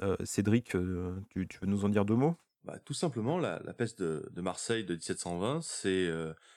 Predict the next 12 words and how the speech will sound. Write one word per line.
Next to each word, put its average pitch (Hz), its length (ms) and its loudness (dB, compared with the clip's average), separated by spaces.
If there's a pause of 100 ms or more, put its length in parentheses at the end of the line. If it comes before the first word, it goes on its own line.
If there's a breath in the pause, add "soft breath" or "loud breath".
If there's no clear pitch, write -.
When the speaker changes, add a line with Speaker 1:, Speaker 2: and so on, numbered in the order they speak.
(180 soft breath)
Speaker 2:
l'une 113 420 4
des 90 360 2
dernières, 98 640 -2
euh, 78 220 -4 (200)
grandes 98 440 -2
pestes 104 440 -4
que - 120 -10
nous 85 120 -4
avons 90 180 0
connues 98 260 2
en 92 100 2
Occident. 101 560 -2